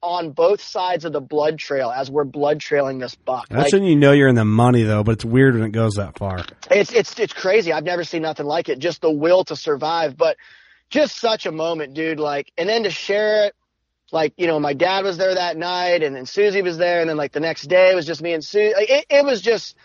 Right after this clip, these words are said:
Speaker 1: the whole deal was just such a moment, and, I mean, it was just, it was just so cool for it to all pan out, like, the way it did. But, I mean, like, I just wanna thank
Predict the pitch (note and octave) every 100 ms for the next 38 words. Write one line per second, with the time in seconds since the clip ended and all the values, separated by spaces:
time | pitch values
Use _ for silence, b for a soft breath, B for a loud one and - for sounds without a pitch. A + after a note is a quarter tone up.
0 | b b b _ _ _ - A3+ G#3 B3+
1 | E4 A3 G#3+ A3+ A3+ D#3+ F3+ - G3+ G3
2 | G3+ F3 F3+ F#3+ G3+ G3 - E3+ F3 F3
3 | E3+ E3 D3 E3 - - F3 D#3+ E3+ -
4 | G3 F#3 - F#3+ F#3 F3 F3 E3 D#3 E3
5 | E3 E3+ E3 D#3 D#3 C3 D3 - C#3+ D#3
6 | D3+ C3+ D3 D3+ E3 - F3+ E3 b b
7 | b b b _ _ _ _ - G#3+ G#3+
8 | G3 E3 _ _ _ _ _ b b b
9 | _ _ _ _ _ _ - G3+ A#3 G3
10 | G#3+ G3 - E3+ F3 D#3+